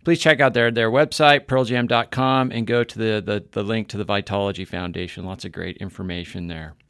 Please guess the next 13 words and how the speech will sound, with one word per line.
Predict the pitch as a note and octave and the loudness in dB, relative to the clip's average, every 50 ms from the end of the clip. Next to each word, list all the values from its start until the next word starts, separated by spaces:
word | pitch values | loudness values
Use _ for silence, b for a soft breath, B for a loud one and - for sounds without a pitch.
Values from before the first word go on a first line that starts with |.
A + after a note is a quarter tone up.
| _ _ _ _ _ _ _ | _ _ _ _ _ _ _
Coming | - C3 C#3+ D3+ D3+ | -2 0 2 2 2
up | C#3+ C#3 | 2 2
next | D3 D3 C#3+ C3+ - - | 2 0 0 0 -2 -2
week, | C3 D3 D#3 D3 - - - - | 0 0 2 0 0 -4 -6 -4
we | B2 B2+ A#2+ | -2 -2 0
have | G#2+ A2+ A#2+ A#2+ A#2 A#2+ A#2+ A#2+ A#2 - _ _ A#2+ | 0 2 2 4 4 4 2 0 -2 -6 _ _ -2
Eric | A#2 A#2+ B2 C3 B2+ - | 0 2 2 2 0 0
Sprunk, | - - - - _ - B2+ C3 B2 G#2+ - - - _ | -4 -10 -10 -8 _ 0 2 2 2 0 -4 -10 -18 _
Chief | - - - C3 C#3+ D#3+ D#3+ - _ _ _ | -12 -8 -4 -2 -4 -4 -4 -8 _ _ _
Operating | A2+ A#2 B2+ B2+ C3+ C3+ C#3 C#3 C#3 B2+ - | 2 2 2 2 4 2 4 4 2 0 0
Officer | G#2+ A#2 B2+ B2 - C3+ - - D3 D#3+ D3+ | 0 0 0 0 -2 -6 -6 -4 -4 -4 -2
of | - - E2 | -4 -4 -6
Nike | F#2 G2 G#2 A#2 C#3+ D3+ - A3 A3+ A3+ | -6 -4 -2 -2 -2 -2 -2 -2 -2 -2